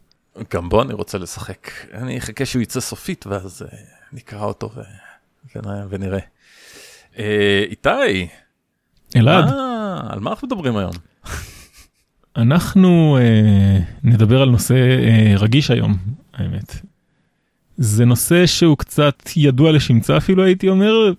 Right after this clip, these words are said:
Speaker 2: לא בצדק, ואנחנו נדבר על למה זה לא בצדק. אז, אז הנושא הוא אמצעי בטיחות במשחקי תפקידים.
Speaker 1: או כלי בטיחות, אני מעדיף כלי בטיחות, אבל כן.
Speaker 2: כן, אה, ו-, והסיבה שכלי בטיחות הם באיזשהו מקום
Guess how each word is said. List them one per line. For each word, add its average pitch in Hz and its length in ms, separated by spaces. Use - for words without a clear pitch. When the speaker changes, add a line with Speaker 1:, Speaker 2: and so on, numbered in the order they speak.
Speaker 2:
לא 165 300
בצדק, 147 720
ואנחנו 123 380
נדבר 120 280
על 175 100
למה 196 140
זה 135 100
לא 131 80
בצדק. 117 440
אז, 117 320
אז 123 160
הנושא 139 440
הוא 180 520
אמצעי 139 380
בטיחות 147 580
במשחקי 120 480
תפקידים. - 440
Speaker 1:
או - 220
כלי 127 260
בטיחות, 107 460
אני 110 140
מעדיף 101 400
כלי 107 200
בטיחות, 107 440
אבל 104 180
כן. 104 200
Speaker 2:
כן, 107 180
אה, 117 180
ו-, 107 120
והסיבה 117 680
שכלי 220 400
בטיחות 185 540
הם 117 120
באיזשהו 117 520
מקום 123 440